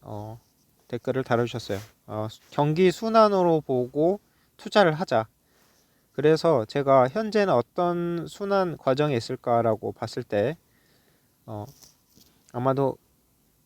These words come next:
금리 상승기니까 은행주가 아닐까 해서, 어, 오늘은 루시드를 설명하다가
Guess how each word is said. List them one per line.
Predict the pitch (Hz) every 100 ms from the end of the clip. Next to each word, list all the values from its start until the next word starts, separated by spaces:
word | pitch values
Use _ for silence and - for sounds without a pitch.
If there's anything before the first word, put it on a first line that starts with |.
| _ -
금리 | 131 139
상승기니까 | 147 175 185 156 143 135 - 156 196 _ _ _ -
은행주가 | 113 120 139 147 139 113
아닐까 | 107 117 -
해서, | 127 143 135 123 110 _ _ _ _ _ _ -
어, | 107 - 120 _ - - _ -
오늘은 | 117 120 151 165
루시드를 | 123 - 131 120 113 135 156
설명하다가 | 156 151 156 156 131 123 165